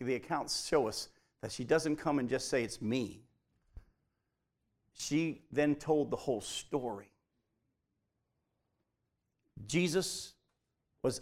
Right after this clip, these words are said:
asking her a question he already knew the answer to, to get her to come public with her faith. Go to Luke chapter twelve.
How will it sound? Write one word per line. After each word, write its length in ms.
asking 460
her 260
a 100
question 500
he 160
already 160
knew 160
the 140
answer 300
to, 300
to 60
get 300
her 200
to 80
come 460
public 680
with 100
her 80
faith. 520
Go 80
to 60
Luke 180
chapter 300
twelve. 460